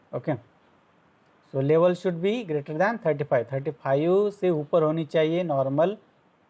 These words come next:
अ, आदमी में, मतलब सिक्सटी तक रहती है। ओके,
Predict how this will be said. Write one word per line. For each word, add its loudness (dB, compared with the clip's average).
अ, 0
आदमी -2
में, -8
मतलब -4
सिक्सटी -8
तक 0
रहती -2
है। -10
ओके, -12